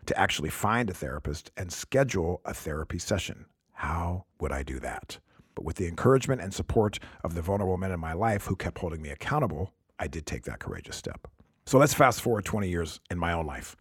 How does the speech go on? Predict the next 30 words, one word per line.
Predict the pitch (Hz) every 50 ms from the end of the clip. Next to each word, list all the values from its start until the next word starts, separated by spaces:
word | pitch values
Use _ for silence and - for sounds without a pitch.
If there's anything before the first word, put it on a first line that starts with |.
| _
I | - 98 98
have | 95 104 98
become | 98 98 92 - 98 92 90
an | 82 85 -
advocate | - 98 104 98 90 87 - - - -
for | - 82
therapy. | 78 - 73 64 57 - - - - - _ _
I | - 95
encourage | 95 95 95 - - 101 101 92 82 90
men | 92 87 90 87 - -
around | 101 85 82 82 87 95
me | 92 90
in | 90 87
my | 87 85
life | 85 85 92 104 104 - - - _ _ _ _ -
to | - 92
experience | 82 - - - - - 92 90 90 82 80 78 - - - -
its | - - - - - _
incredible | 95 82 85 - - - 127 127 117 95 76 76 69
benefits. | - - - - - - - - - - _ _ _ _ _ _
And | 101 90 85 82
remember, | 85 101 101 120 117 107 92
as | 90 85 87
a |
man, | 85 90 95 104 110 120 123 - -
seeking | - - - 101 - 95 92
therapy | - 101 95 101 101 - 98 87
demonstrates | 92 95 85 87 87 87 - - 85 82 82 - - -
your | - - -
strength, | - - - - - - 98 95 82 - - - -